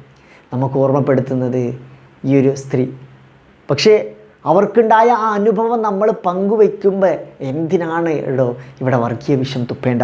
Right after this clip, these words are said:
ആവശ്യം? ആർക്കും എന്തും വിളിച്ചു പറയാം എന്നുണ്ടോ? പക്ഷേ മതത്തിൽ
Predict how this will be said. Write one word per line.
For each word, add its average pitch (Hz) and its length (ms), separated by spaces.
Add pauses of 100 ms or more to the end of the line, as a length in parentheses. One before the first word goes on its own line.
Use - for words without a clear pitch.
ആവശ്യം? 123 300 (1400)
ആർക്കും 151 360 (880)
എന്തും 156 280 (1080)
വിളിച്ചു 151 460
പറയാം 156 400 (1160)
എന്നുണ്ടോ? 147 380 (800)
പക്ഷേ 185 280 (1200)
മതത്തിൽ 147 380